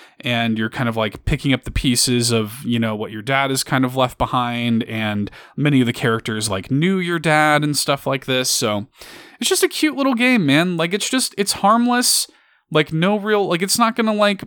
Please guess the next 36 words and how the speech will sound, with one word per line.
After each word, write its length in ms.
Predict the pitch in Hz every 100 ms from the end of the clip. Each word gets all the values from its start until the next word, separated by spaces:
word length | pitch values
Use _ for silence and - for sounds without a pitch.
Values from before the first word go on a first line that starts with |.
| -
change 380 | - - 185 185
your 100 | 190
life 460 | 170 175 180 175 180
or 80 |
be 160 | 160 165
game 240 | 156 165
of 80 | 170
the 80 | 165
year 320 | 156 156 160
or 60 | 156
anything 320 | 156 156 160
like 220 | 151 151
that, 300 | 151 143 143
but 140 | - 139
as 160 | 143
a, 80 | 139 -
as, 200 | 143 151
like, 160 | 156
a 200 | 143 127
cute, 440 | 123 - 247 262 -
wholesome, 800 | - 190 196 - 185 180 175 175 - - - _ _
you 160 | 147 160
know, 280 | 147 143 143
few 320 | - 170 160
hours 680 | 139 143 151 151 156 - -
on, 180 | - 139
like, 180 | 139 135
a 40 |
weekend 520 | 117 123 143 156 151 151
or 80 |
something, 600 | 151 160 151 160 156 160 160 - - -
it's 180 | 185
a 60 | 285
really 380 | 214 202 208 196
easy 340 | 156 160 147
recommend. 680 | 135 123 135 113 98 110 -